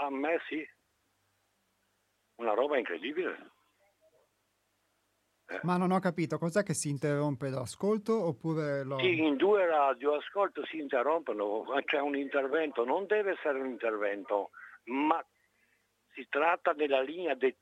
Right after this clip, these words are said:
Speaker 1: cellulari, capito? Non nella linea nostra antica radio, e telefonini piccoli non si interrompono. Eh, e qua adesso sto parlando, non lo interrompono con quel piccolo. Eh,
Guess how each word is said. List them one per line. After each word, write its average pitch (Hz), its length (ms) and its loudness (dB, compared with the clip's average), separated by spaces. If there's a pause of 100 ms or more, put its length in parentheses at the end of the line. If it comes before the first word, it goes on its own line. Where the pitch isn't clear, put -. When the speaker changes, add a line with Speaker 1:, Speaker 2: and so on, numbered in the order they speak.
Speaker 1:
cellulari, 120 720 0
capito? 104 400 -2
Non 170 480 -2
nella 143 260 2
linea 127 440 0
nostra 113 760 4
antica 110 680 -2
radio, 101 760 -2 (440)
e 113 120 -4
telefonini 113 580 -2
piccoli 113 560 -4
non 113 220 -2
si 110 80 -10
interrompono. 98 680 -4
Eh, 117 220 0
e 127 40 0
qua 107 120 2
adesso 135 320 -6
sto 165 160 -2
parlando, 147 520 -2
non 113 220 -2
lo 110 80 -2
interrompono 135 680 0
con 117 140 -8
quel 117 200 -2
piccolo. 113 480 -6 (1600)
Eh, - 480 -6